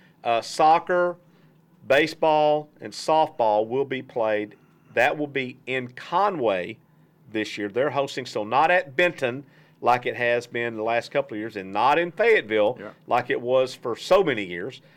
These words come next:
Speaker 1: Uh, but they've moved it to Conway. Conway won the bid over Rogers to get to host all that,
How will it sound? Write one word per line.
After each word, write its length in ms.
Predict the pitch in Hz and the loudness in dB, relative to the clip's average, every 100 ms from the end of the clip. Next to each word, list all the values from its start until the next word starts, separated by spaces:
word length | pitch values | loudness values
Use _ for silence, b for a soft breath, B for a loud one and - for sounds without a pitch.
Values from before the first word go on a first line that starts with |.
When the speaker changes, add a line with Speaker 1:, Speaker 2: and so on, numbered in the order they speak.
| b - | b -2
Speaker 1:
Uh, 200 | 113 110 | 0 0
but 180 | 120 123 | -2 0
they've 200 | 123 127 | -2 0
moved 220 | 147 156 | -2 -2
it 100 | 156 | -8
to 60 | |
Conway. 440 | - 147 143 131 127 | -4 -2 0 0 -2
Conway 600 | 127 139 147 139 135 127 B B B | -2 -2 2 2 2 -4 B B B
won 380 | 107 117 143 160 | -6 0 2 0
the 80 | 165 | -2
bid 340 | 139 135 139 | 2 2 2
over 360 | 117 127 151 156 - _ _ | 0 0 0 -4 -8 _ _
Rogers 580 | 123 147 127 120 139 - | 0 4 4 2 -8 -8
to 100 | 104 | -10
get 120 | 113 | -6
to 60 | 127 | 0
host 320 | 151 143 131 | 0 0 0
all 180 | 110 101 | 0 2
that, 320 | 117 175 - | 2 2 -2